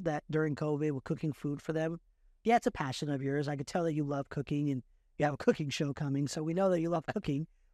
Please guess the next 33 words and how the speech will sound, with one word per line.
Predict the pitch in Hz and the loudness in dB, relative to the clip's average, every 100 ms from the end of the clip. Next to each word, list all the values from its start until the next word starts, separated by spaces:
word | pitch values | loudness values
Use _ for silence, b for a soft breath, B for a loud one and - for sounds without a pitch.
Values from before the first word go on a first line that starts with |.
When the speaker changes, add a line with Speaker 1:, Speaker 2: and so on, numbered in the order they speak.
| - | 2
Speaker 1:
But | 175 170 _ - | 2 2 _ -4
the | - | -2
fact | - 185 180 | 2 2 2
that | 156 175 | -2 -2
you, | 156 | 0
you, | 156 160 156 - | 0 -2 -2 -4
you | 165 156 156 | -4 -2 0
knew | 175 214 214 | 4 4 4
that, | 180 160 | 2 2
like, | 156 151 - | 0 -2 -4
if | - | -6
I | 170 | -2
just | 226 - | -2 0
put | 262 - | 0 2
other | 180 185 | 2 2
people | - 185 165 | -2 -2 -2
first, | - 165 175 - | 0 -2 -2 -4
things | 156 | -4
will | 135 | -4
fall | - 135 | -6 -4
into | 127 | -4
place. | - 139 123 156 | -6 -8 -6 -4
And | 180 | -2
that | 220 | -2
shows | - 190 190 175 - _ _ _ | 0 0 0 -2 -10 _ _ _
how, | - 180 165 - | 0 2 0 -2
how | 170 165 | -2 0
great | 135 170 170 | 2 0 0
your | 139 | -4
success | 151 - 156 - | -4 -4 -4 -4
is | 131 | -4
gonna | 143 135 | -2 -2
be. | 123 131 | -2 -2